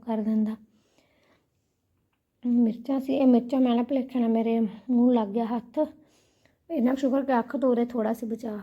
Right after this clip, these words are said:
ਨਹੀਂ ਤਾਂ ਮੇਰੇ ਇੰਨਾ ਕਾਫੀ ਟਾਈਮ ਸਾੜ ਪੈਂਦਾ। ਫਿਰ ਮੈਂ ਮੂੰਹ ਵੀ ਦੋ ਤਿੰਨ ਵਾਰ ਧੋਤਾ, ਤੇਲ ਵਗੈਰਾ ਲਾਇਆ, ਫਿਰ ਜਾ ਕੇ ਫਰਕ ਪਿਆ। ਭੁਲੇਖੇ ਨਾਲ ਅੱਖਾਂ ਨੂੰ ਲੱਗ ਗਿਆ, ਪਸੀਨਾ ਪੂੰਝਦੀ ਪਈ ਸੀ। ਤੇ ਇੱਦਾਂ ਸਾਡੇ ਪਿਆਜ਼ ਹੁੰਦੇ ਪਏ ਨੇ,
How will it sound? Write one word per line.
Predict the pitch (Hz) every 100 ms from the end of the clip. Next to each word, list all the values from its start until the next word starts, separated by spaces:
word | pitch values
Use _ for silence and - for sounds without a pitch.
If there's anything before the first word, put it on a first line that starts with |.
| 190 - -
ਨਹੀਂ | 240
ਤਾਂ | 226
ਮੇਰੇ | 240 220
ਇੰਨਾ | 220 233 254
ਕਾਫੀ | 254 247 285
ਟਾਈਮ | 269 254
ਸਾੜ | 247 247 220
ਪੈਂਦਾ। | 226 240 226
ਫਿਰ | 233 262
ਮੈਂ | 247
ਮੂੰਹ | 226 240
ਵੀ | 277
ਦੋ | 254 247
ਤਿੰਨ | 254 254
ਵਾਰ | 254
ਧੋਤਾ, | 269 262 233
ਤੇਲ | 233 247 233
ਵਗੈਰਾ | 226 233 240
ਲਾਇਆ, | 226 233 262 - _ _ _ _ _ -
ਫਿਰ | 262
ਜਾ | 220 233
ਕੇ | 214
ਫਰਕ | 233 226 190
ਪਿਆ। | - 220 226 - _ _ _ _ _ _ _ _ _ _ _ - 196
ਭੁਲੇਖੇ | 247 233 - 220
ਨਾਲ | 214
ਅੱਖਾਂ | - 247
ਨੂੰ | 254
ਲੱਗ | 214
ਗਿਆ, | 208 226
ਪਸੀਨਾ | 254 254 226
ਪੂੰਝਦੀ | 220 226 226 240
ਪਈ | 240 214
ਸੀ। | 208 220 - _ _ -
ਤੇ | 247
ਇੱਦਾਂ | 214 233
ਸਾਡੇ | 240 214
ਪਿਆਜ਼ | 220 240 220 233 233
ਹੁੰਦੇ | 277 269 240
ਪਏ | 254
ਨੇ, | 262